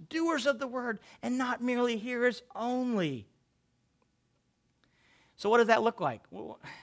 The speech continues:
give us a little clarity, James. Beautiful. That's what he does. He gives us an illustration. He says, "What is he? This is what I'm talking about." Look what he says.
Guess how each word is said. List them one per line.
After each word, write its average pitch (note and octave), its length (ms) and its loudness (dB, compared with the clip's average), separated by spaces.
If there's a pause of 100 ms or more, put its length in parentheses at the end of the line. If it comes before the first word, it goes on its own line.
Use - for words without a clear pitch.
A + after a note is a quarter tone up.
(880)
give A#3 120 -10
us A3 100 -8
a A3+ 40 -6
little A3+ 120 2
clarity, G3 400 2
James. D3+ 420 -8 (460)
Beautiful. C#3+ 500 -6 (140)
That's - 120 -10
what E3 100 2
he D#3 60 2
does. C#3 380 -2 (720)
He A#3 80 -10
gives A3+ 200 0
us G3+ 140 -4
an A#3 80 4
illustration. A3+ 560 0 (300)
He F#3 60 -18
says, G3+ 80 -12
"What D4+ 100 -4
is C4 100 -4
he? C#4+ 100 -14 (340)
This B3 100 -6
is A#3+ 60 -4
what C4+ 100 4
I'm A#3+ 80 2
talking A#3 280 2
about." C#3 200 -6 (220)
Look G#3+ 120 -8
what B3 60 0
he A#3 60 -2
says. G#3 380 -2